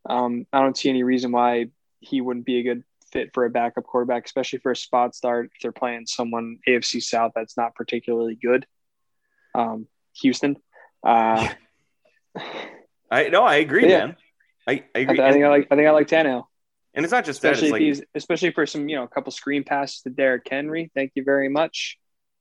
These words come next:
Speaker 2: Yeah. Now, okay, here's the question. So we've got, uh, Matt Stafford. Before we draft, uh, Tannehill, gotta know what
Speaker 1: Oh, yeah.
Speaker 2: bye week.
Speaker 1: Bye week.
Speaker 2: So it is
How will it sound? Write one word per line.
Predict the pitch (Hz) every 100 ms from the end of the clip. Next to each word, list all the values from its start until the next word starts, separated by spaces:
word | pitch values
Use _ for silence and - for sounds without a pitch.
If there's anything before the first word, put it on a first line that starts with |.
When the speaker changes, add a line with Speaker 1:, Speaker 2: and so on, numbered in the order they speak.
| _ _ _
Speaker 2:
Yeah. | 117 113 107 - _ _ _ 131
Now, | 139 -
okay, | 131 123 98
here's | 147 151
the | 104
question. | 113 95 - 90
So | - 107
we've | 110 151 143
got, | 110 107 107 - 104
uh, | 98 98 95 92 - _ _ _ _ _ 123
Matt | 131 -
Stafford. | - 104 92 85 - _ _ _ -
Before | 104 147
we | 139
draft, | 120 120 113 - - 107
uh, | 98 95 95 92 _ _ _ _ _ _ _ _
Tannehill, | 170 156 110 95 92 - _ _ _
gotta | 110 104
know | 104 101
what | 95 95
Speaker 1:
Oh, | 135
yeah. | 120
Speaker 2:
bye | 120 110
week. | 104 101 -
Speaker 1:
Bye | 123 120
week. | 123 - - _ _ _ _ _ _ _ _ _ _ _ _ _ _
Speaker 2:
So | _ - - - 107 107 107 - _ -
it | 113 _ -
is | 104 95 98 107 117 120